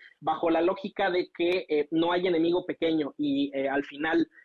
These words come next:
pues el atentado contra la vida de una persona lo puede hacer, eh, tanto una organización terrorista o un Estado internacional co-, con mucha organización, pero también lo puede hacer una persona, eh, que se radicalizó en solitario, ¿no? Entonces, el servicio secreto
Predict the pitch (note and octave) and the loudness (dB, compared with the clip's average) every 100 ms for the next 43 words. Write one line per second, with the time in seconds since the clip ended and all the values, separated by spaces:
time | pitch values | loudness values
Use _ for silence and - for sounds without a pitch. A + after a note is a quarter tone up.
0 | _ D3+ - D3+ C#3+ D3+ F3 F#3 - D#3+ | _ -4 0 0 0 0 2 0 0 -2
1 | D#3 D#3 E3 F3 F3 F3 - D#3 - F3+ | 2 2 4 2 2 0 -2 -4 0 0
2 | F#3 - - - _ D3+ D#3 D#3 F#3 F3+ | 0 -4 -14 -20 _ 0 0 2 0 0
3 | - F#3+ E3+ D3+ - C#3 C3 - D#3+ D#3 | -2 -2 -2 -4 -12 -12 -10 -6 -4 -2
4 | D#3+ D#3+ F3 F3+ F#3 F3 D#3+ D3+ - - | 0 0 2 0 2 0 -2 -4 -8 -10
5 | - G#3+ G#3+ G#3 F#3+ F#3 G#3 G#3+ - F#3 | -4 0 0 -2 -2 -2 -4 -8 -8 -8
6 | F#3 C#3 D3+ E3+ E3 - F#3+ F#3+ F#3+ E3+ | -6 -2 2 2 0 -2 0 0 0 -2
7 | E3+ D#3+ E3 E3+ F3+ F3+ E3 C3+ C#3+ G3+ | -4 -4 -4 -2 -2 -2 -4 -2 0 0
8 | - F#3+ F3+ F3 - G#3 G3 A3 - - | 0 0 0 0 -2 -2 -2 -2 -6 -6
9 | G3+ F#3+ G3+ A3 A3 G#3 G3+ - G3+ G3 | -4 0 2 2 2 0 0 -2 -2 0
10 | F#3 E3+ D#3 G3 F#3+ F3+ E3 - C#3+ C#3 | -2 -4 -2 -2 0 0 -2 -2 -2 -2
11 | - D#3 E3 D#3 D#3 D3+ D#3+ D3+ - F3+ | -4 -4 -2 0 0 0 0 -2 -2 -4
12 | F#3+ E3+ - D3 - - F#3+ G#3 G3 F#3 | -2 -4 -2 -4 -4 -6 -4 -2 -2 -2
13 | F#3+ E3 D3+ E3 F3+ F3+ E3+ F3+ - E3+ | -2 -2 -2 0 0 -2 -2 -2 0 -2